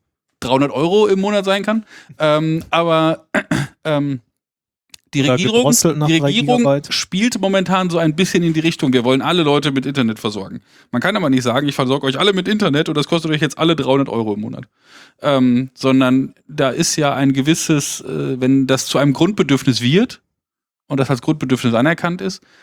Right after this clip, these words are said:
Speaker 1: dann kannst du aber dieses Grundbedürfnis nicht zu astronomischen Preisen verkaufen. Deswegen muss Internet günstig sein oder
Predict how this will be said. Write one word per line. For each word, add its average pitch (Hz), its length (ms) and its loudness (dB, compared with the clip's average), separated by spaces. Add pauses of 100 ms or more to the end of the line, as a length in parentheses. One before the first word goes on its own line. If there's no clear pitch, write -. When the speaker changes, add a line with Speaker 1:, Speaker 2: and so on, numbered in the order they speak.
(120)
Speaker 1:
dann 131 300 2
kannst 143 280 -4
du 143 200 -2
aber 131 200 2
dieses 127 240 0
Grundbedürfnis 147 760 0
nicht 127 320 0 (200)
zu 120 120 -6
astronomischen 131 580 -2
Preisen 147 340 0
verkaufen. 104 440 -12
Deswegen 123 400 0
muss 180 200 2
Internet 156 360 -2
günstig 185 360 0
sein - 220 -4
oder 92 180 -2